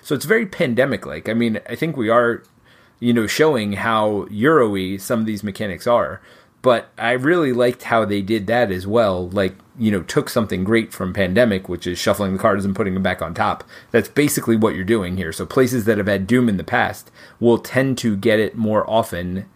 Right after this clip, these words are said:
here in the future as well. Now, one of the other parts of that is when you get clues, those c-, those event cards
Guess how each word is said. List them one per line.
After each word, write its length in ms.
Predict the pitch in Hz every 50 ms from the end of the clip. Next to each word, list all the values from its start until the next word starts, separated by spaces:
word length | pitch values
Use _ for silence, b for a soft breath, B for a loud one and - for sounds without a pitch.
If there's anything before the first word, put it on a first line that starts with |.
| _ _ _
here 260 | - - 117 110 104
in 120 | 101 92
the 60 | 87
future 440 | - - 127 127 123 - 92 76 71
as 120 | 67 82 98
well. 380 | 107 120 113 80 - - - b b b b b b b b -
Now, 200 | 123 127 123 117
one 240 | 123 139 151 151
of 80 | 143 117
the 340 | 117 117 117 113 113 - - _
other 220 | - 180 190 170 -
parts 260 | - 120 110 - -
of 60 | 98
that 240 | 95 95 95 95 95
is 240 | 90 95 104 101 B B B B B B
when 240 | B 113 117 120 117
you 140 | 113 110 110
get 420 | 101 - - - 123 120 - -
clues, 720 | - - - 208 247 226 131 104 98 98 113 120 - - - _ _ _ _ _ _ _ _ _
those 280 | - 131 123 117 110 -
c-, 260 | - - - 123 123
those 260 | 120 120 135 139 123
event 280 | 127 104 113 113 98 -
cards 320 | - - 110 107 95 -